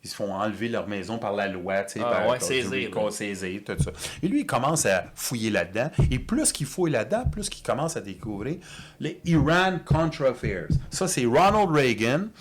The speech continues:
Speaker 1: qui donnait de l'argent
Speaker 2: Ok.
Speaker 1: aux contre-insurgistes en Am-, en Af-, en Amérique centrale. Et en retour, il pouvait p-, il était obligé de passer par des blocs, euh, des black operations,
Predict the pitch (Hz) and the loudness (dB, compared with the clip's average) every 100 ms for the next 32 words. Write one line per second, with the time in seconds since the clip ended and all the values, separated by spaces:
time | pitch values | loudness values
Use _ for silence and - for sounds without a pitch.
0 | - - - - - - 147 110 135 120 | -14 -14 -16 -18 -16 -6 -4 2 4 4
1 | 147 196 196 123 110 123 175 151 113 113 | 4 4 2 0 2 2 2 0 0 2
2 | 107 143 - - - - 151 127 - - | 2 0 -8 -10 -10 0 2 2 2 4
3 | 160 165 170 - 127 113 - - - 131 | 4 4 0 2 4 4 -2 -18 -6 -2
4 | 117 113 110 113 101 98 95 95 117 104 | 0 -2 -4 -4 0 2 0 0 -2 0
5 | 101 98 104 - 98 90 87 - - 101 | 2 2 0 -2 -2 -2 -4 -8 -6 -6
6 | 92 92 92 101 - 80 90 107 165 285 | -4 -4 -6 -6 -6 -6 -2 -2 -2 -8
7 | _ _ _ _ - - - - - 131 | _ _ _ _ -20 -20 -20 -14 -4 -2
8 | 139 160 - - - 117 104 98 - 151 | 0 -4 -6 -14 -4 0 0 0 -4 -6
9 | 135 - 110 127 - - 120 123 107 147 | -6 -6 -4 -4 -6 -6 -6 -4 -4 -4
10 | 139 180 180 113 101 160 131 117 117 113 | -4 -6 -2 -4 -2 -6 -4 -2 -2 -4
11 | - - 110 107 117 120 - - 104 92 | -12 -8 -6 0 2 2 0 -2 -2 -4
12 | 104 101 123 123 104 92 98 90 87 104 | -6 -2 0 2 0 -2 -4 -6 -8 -10